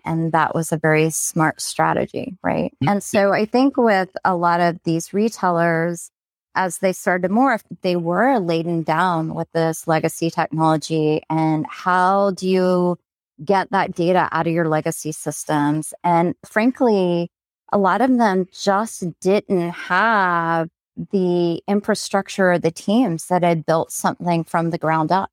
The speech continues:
Speaker 1: A lot of that lived in startups. So how do you take teams who have managed pieces of technology and shift them to this innovation space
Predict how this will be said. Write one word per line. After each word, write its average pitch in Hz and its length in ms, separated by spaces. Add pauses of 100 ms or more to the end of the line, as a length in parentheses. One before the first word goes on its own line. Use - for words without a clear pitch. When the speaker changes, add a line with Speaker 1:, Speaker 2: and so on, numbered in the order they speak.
Speaker 1:
A 180 80
lot 175 240
of 208 160
that 190 300
lived 185 320
in 170 140
startups. - 640
So 170 400 (300)
how 220 220
do 220 80
you 240 240
take - 400
teams 180 800
who 190 220
have 175 380
managed 185 760
pieces 185 360
of 160 100
technology 180 920 (320)
and 185 200
shift - 580
them 180 420
to 180 300
this 170 260
innovation 170 640
space 156 680